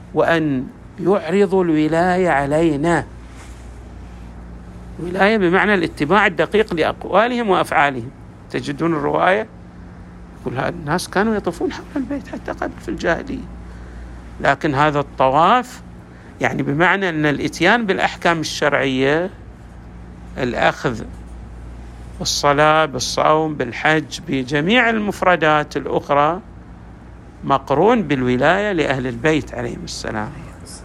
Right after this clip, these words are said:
وفي حديث آخر، يعني، أمر الناس بكذا ولم ينادى بشيء كما نودي بالولاية.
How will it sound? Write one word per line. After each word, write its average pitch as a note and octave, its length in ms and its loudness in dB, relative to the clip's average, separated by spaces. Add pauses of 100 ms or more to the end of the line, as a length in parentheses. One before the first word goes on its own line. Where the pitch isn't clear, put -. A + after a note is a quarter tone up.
(440)
وفي G3+ 180 2
حديث E3+ 340 0
آخر، G3 420 2 (1040)
يعني، D3+ 260 2
أمر E3+ 360 4
الناس C#3+ 360 2
بكذا C#3 580 -2 (1000)
ولم D3+ 280 2
ينادى D#3+ 520 2
بشيء D3+ 600 -2
كما D3+ 320 0
نودي G3+ 480 2 (920)
بالولاية. B2+ 840 2